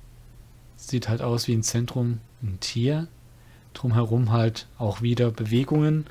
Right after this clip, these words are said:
Vielleicht sind es auch irgendwie einzelne Tierkreiszeichen im Vergleich zu Jahreszeiten.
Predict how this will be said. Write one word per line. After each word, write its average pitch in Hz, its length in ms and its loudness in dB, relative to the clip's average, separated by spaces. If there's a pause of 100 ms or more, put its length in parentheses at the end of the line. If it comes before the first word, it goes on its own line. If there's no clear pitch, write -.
(300)
Vielleicht - 180 -6
sind 131 80 2
es 123 80 2
auch 120 220 -2
irgendwie 131 340 2
einzelne 139 320 2
Tierkreiszeichen 143 880 -2 (560)
im 131 120 -2
Vergleich 123 360 0
zu - 140 -4
Jahreszeiten. 175 760 0